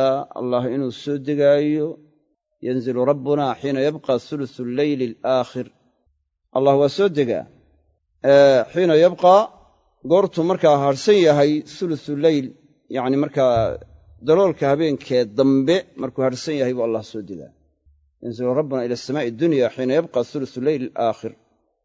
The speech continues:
Samaa dunyuhu Allah u soo degaa. Markaasuu yidhaahdaa, "Man yadcuunii fa astajiiba lahu." Yaa i baryaya oo aan ducada ka ajiiba.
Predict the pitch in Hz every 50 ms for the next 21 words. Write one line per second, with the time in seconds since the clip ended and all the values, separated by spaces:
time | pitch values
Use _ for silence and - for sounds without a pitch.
0 | _ _ _ _ _ _ _ - - 156 160 165 165 156 156 180 214 220 190 180
1 | 170 165 160 156 165 151 - 147 131 107 110 98 85 73 - _ _ _ _ _
2 | _ _ _ _ _ _ _ _ _ - 143 143 160 156 - - 202 196 185 165
3 | 160 151 151 151 151 170 190 190 180 175 165 147 160 175 196 190 175 160 143 -
4 | 165 120 139 135 - - 147 139 123 135 147 143 123 123 120 120 123 117 113 113
5 | 117 113 101 80 - - _ _ _ _ _ _ _ _ _ _ _ _ - 143
6 | 170 190 202 185 202 175 160 196 190 180 175 170 160 160 160 156 - 143 165 156
7 | 143 147 143 135 123 143 143 156 156 143 135 - 151 - 113 - - - 101 98
8 | - 80 65